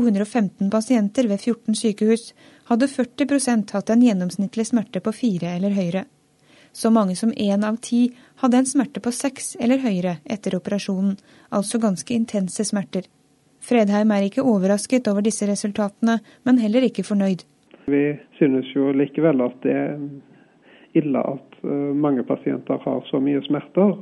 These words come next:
Speaker 2: og det skyldes, eh, både at det er, smerten i seg selv er en ulempe for pasienten, men også det at vi vet at intense smerter fører til høyere hyppighet av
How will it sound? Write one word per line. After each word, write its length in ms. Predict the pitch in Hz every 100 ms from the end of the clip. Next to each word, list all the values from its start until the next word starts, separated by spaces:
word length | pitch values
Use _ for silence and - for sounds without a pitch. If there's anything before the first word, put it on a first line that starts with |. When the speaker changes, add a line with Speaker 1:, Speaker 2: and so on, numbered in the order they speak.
| -
Speaker 2:
og 160 | 151 143
det 320 | 143 143 147 - _ _ - - _ _
skyldes, 440 | - 156 131 131 - - -
eh, 200 | 143 139
både 340 | 143 147 139 -
at 320 | 165 160 - - - -
det 240 | - 165 180
er, 340 | 139 139 131 131 - _ -
smerten 400 | 151 - - 131
i 80 | 127
seg 160 | - 131 -
selv 280 | 135 127 131
er 360 | 135 135 135
en 200 | 135 131 - - _ - - _ -
ulempe 480 | 139 123 113 127 131
for 260 | 143 131 -
pasienten, 680 | - 135 - 139 135 - 196
men 140 | 170 143
også 160 | 135
det 100 | 165
at 200 | 127 -
vi 100 | 139
vet 320 | 131 123 110
at 140 | 127 123
intense 520 | 131 143 120 - 139 -
smerter 600 | 143 - - 123 123 131 - _ - - - - _ _ _
fører 260 | - 139 127 -
til 160 | 135
høyere 440 | 147 139 123 113 120
hyppighet 520 | 135 - 127 117 123
av 160 | 123